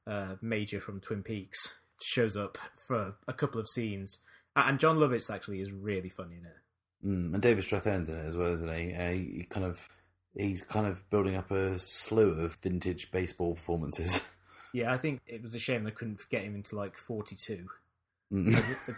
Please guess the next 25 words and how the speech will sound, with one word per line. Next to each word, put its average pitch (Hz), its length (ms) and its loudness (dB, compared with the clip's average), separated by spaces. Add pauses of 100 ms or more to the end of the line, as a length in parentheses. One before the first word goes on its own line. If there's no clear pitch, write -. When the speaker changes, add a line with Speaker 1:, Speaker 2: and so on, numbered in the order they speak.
Speaker 1:
that, 113 140 -8
that's - 140 0
Speaker 2:
Just 220 220 6
Speaker 1:
a 95 60 4
Speaker 2:
anywhere, 85 420 8
just 110 220 2
in, 92 300 6
like, 95 180 0
as 85 140 2
a, 80 100 2 (100)
as 85 80 2
a 87 60 2
bat 90 300 0
boy 65 160 0
or 67 100 -6
something. 85 340 -2
It 170 60 4 (100)
would've 151 200 6
been 160 180 2 (300)
Speaker 1:
<laughs> - 300 -20
The 113 40 -8
world's 113 380 -2
oldest 123 420 -4
bat 92 260 -10
boy. 87 280 -16